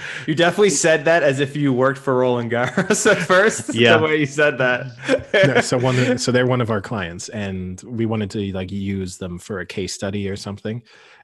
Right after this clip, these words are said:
Speaker 3: And they've actually signed, as part of their contract, they signed a marketing discount. So, so that they could, as part of that, they gave us the right to use their name, use their logo or whatever. And I called up just to speak to one of them to be like, "Hey, can we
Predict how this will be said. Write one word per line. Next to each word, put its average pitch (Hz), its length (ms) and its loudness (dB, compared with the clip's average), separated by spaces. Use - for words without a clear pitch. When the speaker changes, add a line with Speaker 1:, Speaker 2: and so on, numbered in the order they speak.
Speaker 3:
And 95 320 -6
they've 98 140 -4
actually 98 260 -6
signed, 98 420 -6
as 92 120 -10
part 104 180 -4
of - 20 -4
their 87 80 -6
contract, 113 380 -4
they 95 80 -8
signed 101 260 -6
a 98 40 -6
marketing 92 480 -6
discount. 80 480 -10
So, 92 420 -16
so - 160 -12
that 90 220 -10
they 87 180 -8
could, 87 400 -12
as 104 140 -4
part 107 220 -4
of 95 60 -4
that, 87 100 -4
they 90 100 -8
gave 90 280 -6
us 85 120 -10
the 104 120 -10
right 90 260 -12
to 104 100 -12
use 92 280 -10
their 90 120 -8
name, 82 380 -10
use 85 160 -14
their 90 140 -10
logo 82 400 -12
or 78 60 -16
whatever. 73 420 -18
And 95 300 -4
I 95 120 -4
called 104 280 -6
up 95 160 -6
just - 240 -10
to 92 80 -8
speak - 300 -10
to - 100 -16
one 87 140 -8
of 82 60 -10
them 85 120 -12
to - 80 -18
be 95 60 -10
like, 82 160 -10
"Hey, 87 180 -10
can 87 160 -10
we 85 300 -10